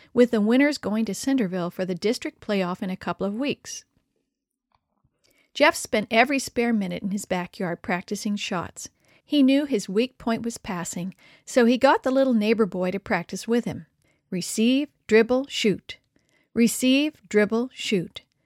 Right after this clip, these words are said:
It tired him out, but it was worth it. He could see the difference at practice. "The way you're going, we're bound to win, Collins," the coach said to him as they went off the court the day before the game. "With you in there, I have no doubt which way the game will go."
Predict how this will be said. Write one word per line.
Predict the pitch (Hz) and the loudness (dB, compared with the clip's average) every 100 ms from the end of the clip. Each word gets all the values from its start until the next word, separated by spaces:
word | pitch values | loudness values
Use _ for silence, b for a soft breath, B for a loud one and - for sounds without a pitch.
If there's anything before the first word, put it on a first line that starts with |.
| _ _ _ - | _ _ _ 2
It | 269 - | 2 2
tired | 262 262 294 | 0 2 2
him | 294 254 | 2 0
out, | 220 - - _ | 0 -6 -12 _
but | 247 277 | 2 2
it | 240 | 4
was | 214 - | 0 0
worth | 202 254 - | -2 -2 -4
it. | - - _ | -12 -18 _
He | - 311 | -4 -2
could | 226 214 | -2 -4
see | - 302 | -2 0
the | 208 | 2
difference | 220 233 185 185 | 2 2 -2 -6
at | 202 | -8
practice. | - 226 233 - - - - _ _ _ b b b | -4 -4 -4 -10 -14 -14 -18 _ _ _ b b b
"The | 233 | 4
way | 240 214 | 6 6
you're | 214 349 392 | 4 2 2
going, | 185 175 196 208 | 0 0 -2 0
we're | 320 | -2
bound | - 180 190 - | 2 0 0 -4
to | 247 | -4
win, | 262 440 285 | -2 -2 -2
Collins," | - 185 185 240 302 - | 0 -2 0 -2 -4 -8
the | - | -12
coach | - 180 - | -6 -4 -4
said | - 190 | -4 -6
to | 180 | -4
him | 214 226 | -2 -2
as | 208 | 0
they | 185 | -2
went | 190 190 | -2 -2
off | 185 - | -4 -6
the | 196 | -12
court | - 196 190 | -4 -4 -2
the | 208 | -2
day | 190 | -2
before | 180 190 185 180 | -2 -4 -4 -4
the | 180 | -4
game. | 190 185 226 - b b b 208 | -4 -2 -4 -6 b b b 0
"With | 202 | 2
you | 233 285 311 | 4 4 4
in | 311 302 | 4 4
there, | 302 320 - | 2 2 0
I | 196 | 0
have | 185 180 | 0 -2
no | 214 240 302 | 0 0 0
doubt | - 180 - | 0 -2 0
which | 240 - | -2 -2
way | 190 208 | -2 -2
the | 220 | -2
game | 185 185 | -2 -2
will | 190 202 | -4 0
go." | 202 127 | 0 0